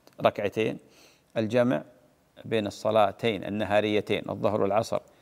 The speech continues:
إما جمع تقديم وإلا جمع تأخير، والصلاتين الليليتين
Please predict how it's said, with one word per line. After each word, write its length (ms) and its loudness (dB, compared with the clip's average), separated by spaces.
إما 160 0
جمع 280 0
تقديم 480 -2
وإلا 160 -2
جمع 240 -2
تأخير، 480 0
والصلاتين 840 0
الليليتين 840 2